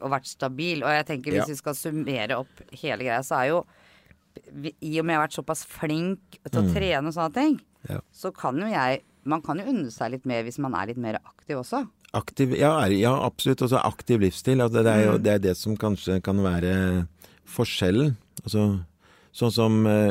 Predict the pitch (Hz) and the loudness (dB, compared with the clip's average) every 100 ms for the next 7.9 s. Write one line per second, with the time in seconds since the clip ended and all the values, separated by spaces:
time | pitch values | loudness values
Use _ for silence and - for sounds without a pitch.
0 | 90 110 110 110 110 127 123 - 110 107 | 2 0 2 2 2 2 0 0 2 4
1 | 104 101 95 104 98 110 110 - 101 98 | 4 2 2 2 2 2 0 -4 -2 0
2 | 95 101 101 98 98 98 101 _ - - | 2 0 0 0 0 0 -2 _ -20 -20
3 | - - - 107 101 98 92 120 107 104 | -20 -6 0 2 2 0 0 2 4 4
4 | 107 92 139 123 _ - - - - - | 4 4 2 0 _ -20 -20 -20 -20 -6
5 | 123 123 151 - 123 117 117 113 107 104 | 0 4 4 2 2 4 4 4 4 4
6 | 139 101 107 - - 135 95 73 _ - | 4 4 2 0 4 6 6 2 _ 2
7 | 104 107 85 - 82 90 98 - 143 | 4 6 4 0 0 2 2 4 2